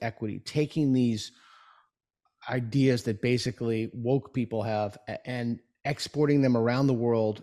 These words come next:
in general and to India in particular as a neo-colonial export.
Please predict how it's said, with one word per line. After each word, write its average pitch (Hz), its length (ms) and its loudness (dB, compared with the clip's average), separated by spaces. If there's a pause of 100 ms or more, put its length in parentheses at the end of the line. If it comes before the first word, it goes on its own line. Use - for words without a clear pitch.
(100)
in 120 160 0
general 117 480 0
and 113 160 -6
to - 160 -12
India 131 300 2
in 110 140 -4
particular 110 720 -4 (560)
as 120 140 -2
a 113 80 -2
neo-colonial 127 1000 2
export. - 600 -8